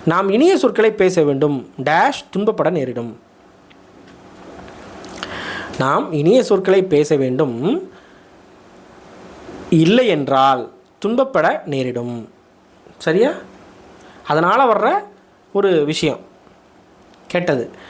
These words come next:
அடுத்து, அறிஞர் அடக்கமாக இருப்பர். டேஷ் மூடர் ஆரவாரம் செய்வர். அறிஞர் அடக்கமாக இருப்பாங்களாம்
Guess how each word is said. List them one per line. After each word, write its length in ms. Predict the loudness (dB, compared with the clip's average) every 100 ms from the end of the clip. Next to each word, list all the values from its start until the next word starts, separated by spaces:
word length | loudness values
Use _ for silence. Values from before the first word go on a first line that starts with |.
| -20 -4
அடுத்து, 240 | -2 2
அறிஞர் 380 | 2 2 2 0
அடக்கமாக 640 | 0 -2 -2 0 2 2
இருப்பர். 460 | 0 0 0 -2 -2 -12 _ _ _ _ _
டேஷ் 520 | -2 0 2 0 -2 -10 -2
மூடர் 360 | 2 2 2
ஆரவாரம் 520 | 2 2 4 2 -2
செய்வர். 340 | -6 -8 -10 -12 _ _ _ _ _ _ _ -20 -20 -20 -6
அறிஞர் 400 | 0 4 4 4
அடக்கமாக 560 | 2 0 0 0 2 2
இருப்பாங்களாம் 520 | 2 2 0 0